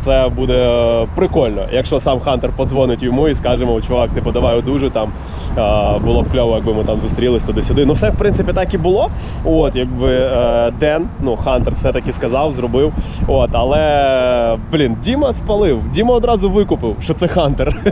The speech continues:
<laughs> Оце було. Не, не, не вийшло ефекту неочікуваності. Ось це шкода. До речі, напишіть, як вам от тупо Хорнет,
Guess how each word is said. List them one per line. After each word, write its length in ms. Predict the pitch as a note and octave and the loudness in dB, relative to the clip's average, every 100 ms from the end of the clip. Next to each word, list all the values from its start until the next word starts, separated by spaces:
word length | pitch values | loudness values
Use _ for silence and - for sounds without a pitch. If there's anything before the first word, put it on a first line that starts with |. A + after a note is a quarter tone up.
| - A3+ - - A3 | 0 -2 -4 -8 -6
<laughs> 400 | D#4 D#4 C#4+ - | -4 -4 -4 0
Оце 320 | D3 C#3 E3+ | 0 0 -2
було. 680 | D#3 D3 C#3+ C3+ B2+ A2+ - - - - - - - - - - | 0 2 2 2 2 0 -2 -8 -8 -6 -6 -8 -8 -8 -8 -2
Не, 180 | C3+ E3 | 2 4
не, 180 | D3 F3 | 2 2
не 140 | D#3+ | 0
вийшло 520 | F3+ A#3 A3 F3+ D#3+ C#3 | 0 -2 -2 -2 0 0
ефекту 360 | - F3 - | -2 -4 -2
неочікуваності. 1040 | D3+ D3 C#3 E3 C#3 A2+ G#2 G2 - F#2+ F#2 F2+ - G2+ | 2 2 2 -2 -2 -2 0 -4 -4 -4 -2 -2 -2 0
Ось 80 | A2 - - - | 0 -2 -2 0
це 160 | A2 G#2 - - | 0 0 -4 -4
шкода. 380 | - G#2+ G2 F2+ - - - - - - B2 | -2 0 0 -2 -4 -4 -4 -2 -2 -2 0
До 80 | |
речі, 200 | F#3+ - | 0 0
напишіть, 420 | C#3+ - E3 C4+ F#3+ | 0 0 0 0 0
як 220 | F3+ F#3+ | -2 0
вам 200 | E3+ C3 | -2 0
от 120 | D3 - - - | -2 -2 -4 0
тупо 260 | A#3 - - | 0 0 -2
Хорнет, 480 | - G3 B3 F4 | 0 0 2 0